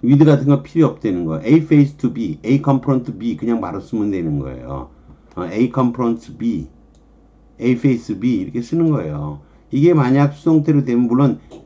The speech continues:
아, B is confronted with A 이렇게 돼야 되겠지만 결국은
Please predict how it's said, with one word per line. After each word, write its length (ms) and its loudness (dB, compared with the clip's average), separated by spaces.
아, 460 -2
B 580 2
is 320 2
confronted 680 2
with 400 2
A 180 2
이렇게 240 -2
돼야 220 0
되겠지만 720 -6
결국은 540 4